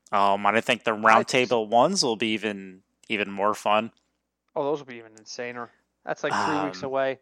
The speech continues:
Speaker 1: Yeah, but just like I said last week, you know, definitely start paying attention. Then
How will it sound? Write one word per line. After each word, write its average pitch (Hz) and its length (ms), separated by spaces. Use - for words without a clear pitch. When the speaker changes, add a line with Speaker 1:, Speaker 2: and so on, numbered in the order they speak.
Speaker 1:
Yeah, 139 280
but 104 220
just - 260
like 170 320
I - 100
said 147 240
last 139 400
week, 156 320
you 123 60
know, 120 260
definitely 147 720
start 127 400
paying 127 260
attention. 160 760
Then 123 420